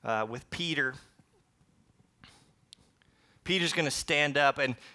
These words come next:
and say, "It's not me. It's, it, it's not gonna be me." In verse thirty-five,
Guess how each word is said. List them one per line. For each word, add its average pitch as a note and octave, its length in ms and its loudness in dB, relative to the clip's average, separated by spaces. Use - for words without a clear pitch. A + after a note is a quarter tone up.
and C3+ 140 0
say, C#3+ 160 4
"It's C3 140 0
not G3+ 400 6
me. E3+ 420 0
It's, D#3+ 280 -2
it, F3+ 220 0
it's E3 260 -2
not F#3+ 480 4
gonna F#3+ 220 0
be F3 160 -8
me." F3+ 220 2
In D#3+ 80 0
verse F3 240 0
thirty-five, D#3+ 680 2